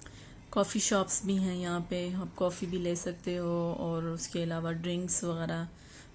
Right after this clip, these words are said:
प्लेन वाटर, इस तरह की चीज़ें वगैरह ले सकते हो। वेंडर मशीन्स भी लगी हुई हैं, अगर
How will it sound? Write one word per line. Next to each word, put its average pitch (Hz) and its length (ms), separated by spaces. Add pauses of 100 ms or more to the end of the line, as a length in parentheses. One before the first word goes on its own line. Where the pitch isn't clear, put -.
प्लेन 180 300
वाटर, 175 680 (1000)
इस 233 120
तरह 233 160
की 214 80
चीज़ें 185 240
वगैरह 175 160
ले 175 160
सकते 170 280
हो। 180 60
वेंडर 175 280
मशीन्स 185 440
भी 185 120
लगी 170 280
हुई 170 180
हैं, 170 280
अगर 165 640